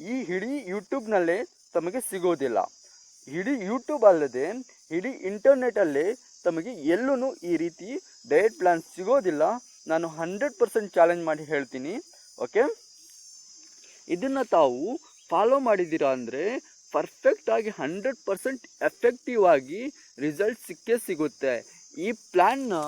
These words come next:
ಈ ಡಯಟ್ ಪ್ಲಾನ್ನ ನಾನು ನಿಮ್ ಮುಂದೆ ತಂದಿದ್ದೀನಿ. ಯಾವಾಗಪ್ಪ ಅಂದ್ರೆ ನಮ್ಮ ಪ್ರಯೋಗಾಲಯದಲ್ಲಿ ಪ್ರಯೋಗ ಮಾಡಿ ಆದ ನಂತರ, ಅಂದ್ರೆ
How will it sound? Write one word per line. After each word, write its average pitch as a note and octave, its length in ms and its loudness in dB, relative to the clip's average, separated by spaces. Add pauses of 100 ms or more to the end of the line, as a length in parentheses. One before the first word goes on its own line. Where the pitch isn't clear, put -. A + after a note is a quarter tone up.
(420)
ಈ G#3 80 -12
ಡಯಟ್ F3+ 440 -6
ಪ್ಲಾನ್ನ G#3 320 -10
ನಾನು D#3+ 420 -12
ನಿಮ್ G3+ 240 -14
ಮುಂದೆ G3 320 -4
ತಂದಿದ್ದೀನಿ. F3 840 -6 (220)
ಯಾವಾಗಪ್ಪ G3 600 2
ಅಂದ್ರೆ D#3 680 -2 (100)
ನಮ್ಮ G3 480 -2 (560)
ಪ್ರಯೋಗಾಲಯದಲ್ಲಿ F#3 1400 2 (220)
ಪ್ರಯೋಗ F#3+ 480 2
ಮಾಡಿ F#3+ 600 0
ಆದ G#3 300 2
ನಂತರ, F3 440 2 (560)
ಅಂದ್ರೆ F3+ 440 0